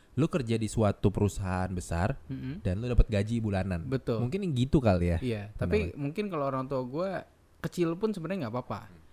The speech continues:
Speaker 2: Yang penting lo punya kerjaan full time.
Speaker 1: Full time.
Speaker 2: Apapun yang freelance, apapun yang partner, apapun yang mitra,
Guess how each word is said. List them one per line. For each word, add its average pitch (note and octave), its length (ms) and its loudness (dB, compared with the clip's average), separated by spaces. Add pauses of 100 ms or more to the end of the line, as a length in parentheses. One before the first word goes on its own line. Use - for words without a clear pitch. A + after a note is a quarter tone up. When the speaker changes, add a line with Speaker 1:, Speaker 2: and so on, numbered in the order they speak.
(220)
Speaker 2:
Yang B2 160 0
penting C3+ 240 -4
lo F#3 160 0
punya D3 320 -4
kerjaan C3+ 480 -6
full F#3+ 320 -4
time. A#2+ 400 -4
Speaker 1:
Full G#2 240 -20
time. F2 160 -20
Speaker 2:
Apapun E3 400 0
yang F3 160 -4
freelance, F#3+ 560 2
apapun E3+ 400 -8
yang F3 100 -6
partner, F#3 640 -4
apapun E3 320 -6
yang F3 80 -6
mitra, F3+ 480 -4